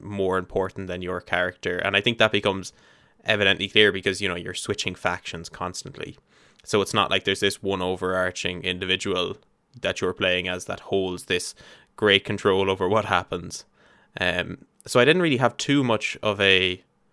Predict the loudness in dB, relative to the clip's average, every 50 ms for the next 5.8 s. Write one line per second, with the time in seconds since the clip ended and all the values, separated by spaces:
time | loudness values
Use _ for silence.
0 | _ _ _ _ _ _ _ _ _ _ _ _ _ -4 -4 -4 -4 -2 0 0
1 | 0 0 -2 -2 -2 -2 -6 -10 -14 -8 _ 4 6 6 8 6 4 2 0 -4
2 | -4 -4 -2 -2 -2 -4 -4 -6 -8 -10 -10 -10 -8 -10 -12 -14 -16 _ _ _
3 | _ _ _ _ -8 -6 -6 -6 -6 -8 -10 -10 -12 -12 -6 0 2 2 2 2
4 | 0 -4 -6 -6 -4 -4 -4 -4 -4 -4 -6 -8 -8 -8 -6 -4 -4 -4 -6 -6
5 | -8 -8 -8 -8 -8 -10 -12 -12 -12 -14 -12 -12 -12 -12 -12 -16